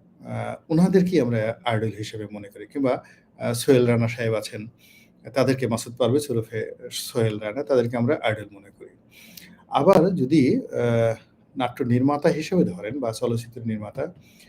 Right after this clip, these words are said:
সেক্ষেত্রে গাজী মাজহারুল আনোয়ার থেকে শুরু করে আরো অনেকেই আছেন, সত্য সাহা আছেন, আ, যাদেরকে মনে করা, আলমগীর কবির ছিলেন। আলমগীর কবির তো মানে এক্সট্রিম। বাংলাদেশের,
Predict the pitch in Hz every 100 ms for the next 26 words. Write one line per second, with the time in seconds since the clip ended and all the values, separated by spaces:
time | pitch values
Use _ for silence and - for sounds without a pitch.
0 | _ _ - 190 185 180 175 151 139 147
1 | 151 139 123 143 143 131 127 127 123 -
2 | 127 - 123 117 123 123 143 156 180 180
3 | 180 90 87 - 92 - - - 113 117
4 | 113 214 - 131 117 - - - - -
5 | _ - - 127 123 131 156 156 131 139
6 | 127 127 123 131 139 139 147 131 123 117
7 | - 123 120 147 180 185 190 190 208 196
8 | 202 185 180 - - - 190 117 - 117
9 | 135 147 156 175 175